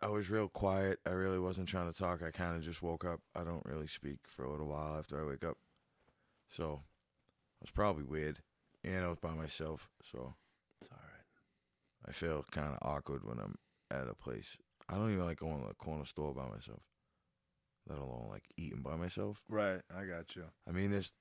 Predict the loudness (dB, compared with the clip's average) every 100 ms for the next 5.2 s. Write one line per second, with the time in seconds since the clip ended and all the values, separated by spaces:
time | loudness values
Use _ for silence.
0 | -8 0 0 2 2 2 4 4 4 0
1 | _ _ _ -8 -4 -2 -4 -6 _ -20
2 | -14 -8 -8 -8 _ -20 _ _ _ _
3 | _ _ _ _ _ _ _ _ _ _
4 | _ _ _ _ _ _ _ _ _ -10
5 | -10